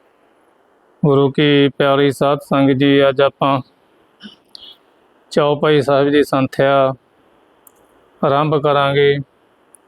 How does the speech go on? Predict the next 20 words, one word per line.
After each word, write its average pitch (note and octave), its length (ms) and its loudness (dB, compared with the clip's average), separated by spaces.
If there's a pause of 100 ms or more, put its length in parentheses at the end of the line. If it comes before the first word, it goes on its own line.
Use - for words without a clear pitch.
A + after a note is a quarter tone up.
(680)
ਪਹਿਲਾਂ D#3+ 300 0
ਉਹਨਾਂ D#3+ 240 0
ਦੀ D#3 140 2
ਉਥਾਨਕਾ C#3+ 560 -2
ਬਾਰੇ C#3 480 0 (1200)
ਥੋੜ੍ਹੀ D#3+ 320 2
ਜਿਹੀ D#3 160 0
ਵਿਚਾਰ C#3+ 440 0
ਕਰ C#3 180 -2
ਲਈਏ। C#3 420 2 (1500)
ਇਹ D3 320 2
ਬਾਣੀ C#3 420 0
ਨਿਤਨੇਮ C#3+ 540 0
ਦੀਆਂ C#3 260 0
ਬਾਣੀਆਂ C#3 440 0
ਵਿੱਚੋਂ C#3+ 500 -2
ਚੌਥੇ D#3 380 0
ਨੰਬਰ C#3 300 0
'ਤੇ C#3+ 280 0
ਹੈ। C#3 360 0